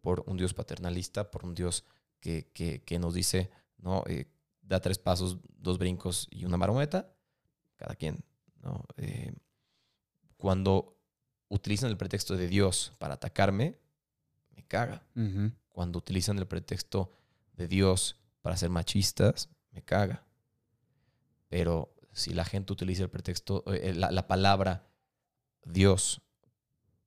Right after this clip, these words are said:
Speaker 1: para hablar de un, un apoyo, para hablar de un, una guía, pero de una guía que, que permisiva, de una,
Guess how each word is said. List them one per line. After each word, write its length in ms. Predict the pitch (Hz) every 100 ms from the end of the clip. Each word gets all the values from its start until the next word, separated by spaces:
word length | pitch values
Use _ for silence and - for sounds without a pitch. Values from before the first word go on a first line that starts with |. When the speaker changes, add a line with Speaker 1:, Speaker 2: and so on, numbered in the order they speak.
| _
Speaker 1:
para 220 | - 90 90
hablar 340 | 90 90 90
de 260 | 90 90 - _ _ _ _ _ _ _
un, 440 | - 90 85 85 82
un 180 | - 87
apoyo, 640 | 87 - 123 117 110 107 - _ _ _ _ _
para 120 | - 82
hablar 320 | 82 85 82
de 260 | 85 85 -
un, 600 | - 87 85 85 85 87 - _ _ _ _ _ _ _
una 180 | 98 87
guía, 460 | 90 135 123 120 131 _ _ _ _ _ _ _ _ -
pero 180 | 85
de 80 | 85
una 140 | 98 98
guía 420 | 98 98 95 - _ _ _ _ _ _ _ -
que, 140 | - - -
que 280 | - - -
permisiva, 640 | - 92 90 - 117 135 - _ _ _
de 500 | - 98 90 90 92
una, 260 | 98 101 98